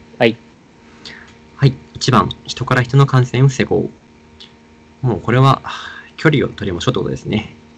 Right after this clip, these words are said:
Speaker 1: はい。
Speaker 2: 二メートル空けますとか、マスクをしますとか。で、人がいっぱいいた場合は、ちょっと入場待ってねっていうとこだったりとか、ちょっと人が増えたから、一旦はな-、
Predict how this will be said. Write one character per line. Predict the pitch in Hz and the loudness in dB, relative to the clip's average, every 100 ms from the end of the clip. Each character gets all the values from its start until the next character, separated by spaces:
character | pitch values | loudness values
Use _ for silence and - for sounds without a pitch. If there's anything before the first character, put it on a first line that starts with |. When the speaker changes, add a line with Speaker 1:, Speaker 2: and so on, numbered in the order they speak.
| - - | -16 -6
Speaker 1:
は | 101 | 0
い。 | |
Speaker 2:
二 | 107 | 4
メ | 110 | 4
ー | - | 2
ト | 101 | -2
ル | |
空 | - | -4
け | - | 0
ま | 208 | 0
す | 135 | 0
と | - | 0
か、 | - - - - | -2 -2 -4 -2
マ | 104 | -2
ス | - | -4
ク | - - | -6 -4
を | - | -4
し | - 104 | -2 -2
ま | 123 | 0
す | |
と | - - | 0 2
か。 | 90 - - - - - - - - _ 139 | 0 -2 -12 -20 -20 -20 -20 -20 -20 _ -2
で、 | 143 - - - - - | -2 -4 -20 -20 -20 -12
人 | - 143 | 2 4
が | 151 | 4
い | 120 | 2
っ | |
ぱ | 113 - 123 | 0 0 2
い | 127 - | 2 0
い | - | 0
た | 113 | 2
場 | 110 | 4
合 | |
は、 | 107 104 104 131 120 | 4 2 2 2 2
ち | - | -2
ょ | |
っ | |
と | - | 0
入 | 104 101 | 2 2
場 | 101 | 2
待 | 98 104 | 0 -2
っ | |
て | - | 2
ね | 113 | 2
っ | 131 - - | 2 -4 -8
て | 90 | -4
い | 82 | -2
う | |
と | - | 0
こ | |
だ | 87 | -2
っ | - | -2
た | - | -8
り | 80 | -10
と | - | -2
か、 | 117 120 - - - - - - - | 0 -2 -8 -20 -20 -20 -20 -10 -2
ち | |
ょ | 139 | 0
っ | |
と | - | 0
人 | - 107 | 2 2
が | 107 | 2
増 | |
え | 127 | 0
た | 113 | -2
か | 120 | -2
ら、 | 139 - - | -2 -2 -12
一 | - - | -14 -8
旦 | 98 | -8
は | 90 - | -6 -6
な-、 | 104 | -8